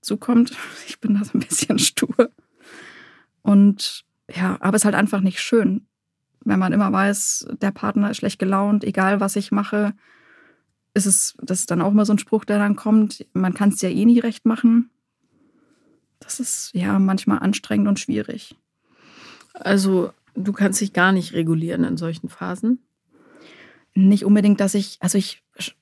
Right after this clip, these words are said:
Speaker 1: schmeiß keine Teller durch den Raum oder
Speaker 2: Nee, aber dass du zum Beispiel einen Weg findest für dich, mit dieser Unzufriedenheit umzugehen. Weiß ich gar
Speaker 1: Eigentlich,
Speaker 2: nicht.
Speaker 1: ja, kaum.
Speaker 2: Also, und dann brauchst du so einen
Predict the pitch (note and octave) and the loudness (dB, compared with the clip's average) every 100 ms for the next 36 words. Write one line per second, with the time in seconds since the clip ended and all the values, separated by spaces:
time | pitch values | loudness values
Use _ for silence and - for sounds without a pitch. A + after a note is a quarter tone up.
0 | _ - - F3+ F#3 - F#3 F3 - F#3+ | _ -10 -2 -2 -2 -2 0 -2 -2 -2
1 | G3+ G3+ G3 - G3 G#3+ G3 F#3+ G3 A3 | 0 -2 -4 -8 -4 0 0 0 2 2
2 | G#3+ F#3 F#3 F3+ F3 F#3 - G3+ G3+ F#3+ | 2 0 -2 0 0 0 0 2 4 4
3 | F3+ F#3 - G3 F#3 F3 - F3+ D#3+ F#3 | 2 0 0 0 2 0 -2 0 0 0
4 | - F#3 F3+ F3 E3 _ _ _ _ _ | 0 2 4 2 -2 _ _ _ _ _
5 | _ _ - F#3+ F#3 F3 G3+ G3+ - F#3 | _ _ -2 2 4 4 2 2 -2 0
6 | F3 - F3+ F#3+ G3+ - F3 F3 E3+ E3 | -2 -6 0 0 0 -4 -6 -6 -2 -2
7 | D#3+ D#3+ F3+ _ G3 G3+ E3+ - E3 D#3+ | -2 -6 -10 _ 2 2 2 -8 -6 -4
8 | D3+ - D#3+ - - D#3 D#3 _ _ _ | -6 -6 -8 -8 -10 -8 -10 _ _ _
9 | _ _ E3+ F3 E3+ E3 D#3+ - - F3 | _ _ -2 0 0 -2 -4 -10 -8 -4
10 | F3 E3+ F3 _ - - F3 F#3 F3+ _ | -2 -2 -4 _ -20 -6 -4 -4 -6 _
11 | _ _ F#3 F3+ B3+ F3 E3+ E3+ E3 E3+ | _ _ -8 -6 -6 -6 -2 -2 0 0
12 | F#3 - F3 E3 E3 E3 D#3+ D#3+ | -2 -2 -4 -4 -2 -2 -2 -6